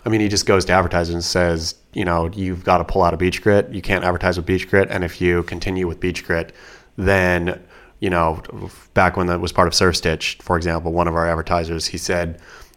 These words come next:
uh, "You're on Beach Grit. You're out of Surf Stitch entirely." Like, and, you know, that back then, I think people thought Surf Stitch was actually gonna be something. So, you know, we lost an advertiser there, which is illegal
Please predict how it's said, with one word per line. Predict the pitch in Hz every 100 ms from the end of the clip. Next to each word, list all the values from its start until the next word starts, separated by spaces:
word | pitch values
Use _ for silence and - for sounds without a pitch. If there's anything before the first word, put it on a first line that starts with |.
| _
uh, | 92 87 87
"You're | 92
on | 95 92
Beach | 92 -
Grit. | 101 90 -
You're | 92 82 80 -
out | 92 82
of | 78
Surf | 90 80
Stitch | - 80
entirely." | - 80 82 82 76 - -
Like, | 87 82 -
and, | 90 80 -
you | 107
know, | 87 87
that | 87 - - - - _ _ -
back | 82 -
then, | 92 87 82 80 - -
I | -
think | 87
people | 90 85
thought | 82 82
Surf | - 82
Stitch | - 82
was | 85
actually | 82 -
gonna | 85
be | 80 85
something. | 87 85 92 92
So, | - 92 85 78 78 78
you | 107
know, | 85
we | 82
lost | 82 82
an | 87
advertiser | 85 82
there, | 85 87
which | 87 90
is |
illegal | 92 123 101 82 -